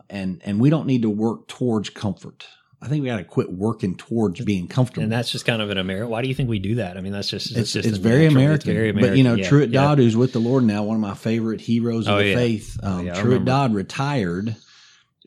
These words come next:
Speaker 1: Goal was to retire as a businessman. He owned a nursery here in town. His goal was to retire and live at Gulf Shores the rest of his life. And at sixty something, sixty-eight years old,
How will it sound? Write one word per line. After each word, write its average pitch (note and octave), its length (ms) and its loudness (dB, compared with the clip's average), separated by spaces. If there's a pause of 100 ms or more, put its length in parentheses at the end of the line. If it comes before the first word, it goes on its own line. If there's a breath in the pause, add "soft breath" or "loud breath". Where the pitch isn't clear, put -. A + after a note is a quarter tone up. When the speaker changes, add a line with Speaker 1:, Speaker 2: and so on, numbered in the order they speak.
(100)
Speaker 1:
Goal C#3 420 8
was G#2+ 220 4
to A2+ 120 -2
retire A2+ 540 -2
as G2+ 140 -2
a G2 60 -4
businessman. G2 760 0
He G2 100 0
owned G2+ 180 0
a G2 40 0
nursery G2+ 500 -2
here F#2 160 -2
in F2 100 -4
town. F2 400 -6 (320 loud breath)
His - 100 -20
goal B2+ 300 6
was A2+ 200 2
to - 120 -8
retire B2+ 480 -2
and G2 140 0
live G#2+ 180 0
at A2+ 120 -4
Gulf G#2+ 220 -4
Shores G#2 320 2
the A2+ 60 -4
rest F#2 280 -4
of A2+ 60 0
his A#2 140 -2
life. C3+ 440 -10 (520 soft breath)
And F#2+ 200 0
at F#2+ 140 -8
sixty D3+ 760 -2
something, C#3 580 -2
sixty-eight C3+ 580 0
years C#3 220 0
old, F#2 360 -4